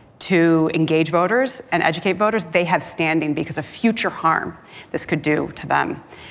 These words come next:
And so that's important for organizations in Florida and Tennessee and Texas that are facing unbelievable onslaught on the right to vote, to, that this federal judge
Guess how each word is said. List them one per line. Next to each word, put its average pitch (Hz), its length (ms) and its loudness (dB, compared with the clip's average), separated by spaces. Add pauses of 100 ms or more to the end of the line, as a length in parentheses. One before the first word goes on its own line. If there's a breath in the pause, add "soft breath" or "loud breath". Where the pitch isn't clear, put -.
(140 loud breath)
And 156 140 2
so 170 100 2
that's 170 220 2
important 165 480 0
for 156 600 2
organizations 170 520 2
in 175 100 0
Florida 180 680 2
and 165 100 0
Tennessee 185 720 0 (200 loud breath)
and 151 140 -2
Texas 160 520 -2
that 165 180 2
are 151 100 2
facing 156 540 0
unbelievable 175 880 2
onslaught 214 600 2
on 165 100 2
the 156 80 0
right 156 200 0
to 165 80 -10
vote, 175 380 2 (320 loud breath)
to, 170 80 0
that 160 180 2
this - 160 -2
federal 156 300 2
judge 151 440 -2